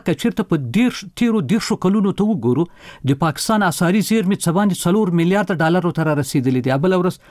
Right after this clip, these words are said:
له ازادي راډیو دا راپور مو درلود چې پاکستان غواړي په مارچ کې خام تیل، اه، اه، روسیې واخلي.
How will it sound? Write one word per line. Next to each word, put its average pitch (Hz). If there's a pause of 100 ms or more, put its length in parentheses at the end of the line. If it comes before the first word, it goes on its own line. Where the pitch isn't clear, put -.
(200)
له 147
ازادي 160
راډیو 185
دا 185
راپور 180
مو 180
درلود 160 (380)
چې 151
پاکستان 180
غواړي 170
په 165
مارچ 185
کې 175
خام 214
تیل، 180
اه، 147
اه، 139
روسیې 190
واخلي. 123